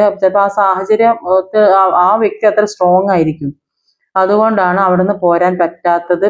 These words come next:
ഒരു പേടി, അവിടെ നിൽക്കാൻ തീരെ താല്പര്യമില്ല, എങ്ങനെയെങ്കിലും അവിടുന്ന് കടക്കും എന്ന് തന്നെയാണ് കാണുന്നത്. ഒരു, ഏ, ഫുൾ കാർഡാണ് ഇവിടെ വന്നിട്ടുള്ളത്. അത് അവിടുന്ന് ഒരു ഫ്രീ ആകാൻ ഇ-,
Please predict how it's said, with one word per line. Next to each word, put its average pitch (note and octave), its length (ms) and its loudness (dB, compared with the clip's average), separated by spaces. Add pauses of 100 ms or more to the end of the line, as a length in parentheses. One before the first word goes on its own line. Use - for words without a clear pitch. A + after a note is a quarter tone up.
(140)
ഒരു E3+ 140 -2
പേടി, F3 320 2 (200)
അവിടെ F3+ 240 0
നിൽക്കാൻ F#3 400 -2
തീരെ F3 280 0 (100)
താല്പര്യമില്ല, E3+ 840 -2
എങ്ങനെയെങ്കിലും F#3 540 0
അവിടുന്ന് G3 340 0
കടക്കും F3 460 -4 (100)
എന്ന് E3+ 160 -2
തന്നെയാണ് E3 340 0
കാണുന്നത്. D3+ 500 -2 (680)
ഒരു, F#3+ 160 2 (140)
ഏ, F#3 100 2 (280)
ഫുൾ F3+ 240 0
കാർഡാണ് F#3+ 360 0
ഇവിടെ D3+ 160 0
വന്നിട്ടുള്ളത്. D3 580 -4 (640)
അത് E3+ 200 0
അവിടുന്ന് F3 440 0 (420)
ഒരു G3+ 100 4
ഫ്രീ F#3 220 0 (140)
ആകാൻ F3 280 0 (140)
ഇ-, F#3 160 -2